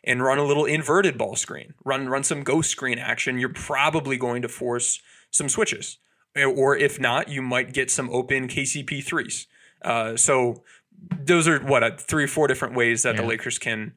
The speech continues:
Speaker 1: just through some screening actions, try to generate some of those advantages. 'Cause like you said, like, A D, an A D post up is good. That's great offense. I like it.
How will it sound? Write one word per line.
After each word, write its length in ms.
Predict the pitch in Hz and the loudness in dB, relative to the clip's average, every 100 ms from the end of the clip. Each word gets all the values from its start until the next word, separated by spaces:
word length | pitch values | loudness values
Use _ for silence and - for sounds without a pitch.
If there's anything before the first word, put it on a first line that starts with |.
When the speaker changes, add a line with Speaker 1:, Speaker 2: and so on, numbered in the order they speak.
| _ _ | _ _
Speaker 1:
just 300 | 156 117 - | -2 -2 -2
through 140 | 165 | 0
some 160 | 147 147 | 0 -2
screening 460 | - 143 143 135 120 | -4 0 0 2 0
actions, 640 | 110 - - 113 113 - | -2 -2 -4 -4 -4 -6
try 260 | - 131 | -2 0
to 120 | 120 117 | 2 2
generate 460 | 117 123 117 113 | 0 2 2 0
some 160 | - 120 | 0 -2
of 40 | |
those 160 | 117 113 | -2 0
advantages. 480 | 117 175 165 131 - | 2 4 4 2 0
'Cause 120 | 143 | 0
like 180 | 170 156 | 0 0
you 40 | |
said, 380 | - 175 123 120 - - _ _ | 0 0 0 -6 -20 -20 _ _
like, 260 | 160 135 - | 0 0 2
A 140 | 170 208 | 2 4
D, 300 | - 165 175 | 4 2 4
an 180 | 196 | 4
A 80 | 220 | 4
D 140 | 233 185 | 2 2
post 260 | 185 175 | 4 4
up 100 | 139 | 2
is 120 | 131 | 0
good. 380 | - 135 165 175 139 | -2 0 0 -2 -4
That's 160 | 139 | -2
great 180 | 135 135 | 2 2
offense. 360 | 127 127 160 123 | 4 2 -2 -2
I 60 | |
like 220 | 120 135 | -2 0
it. 200 | 185 202 | 0 -2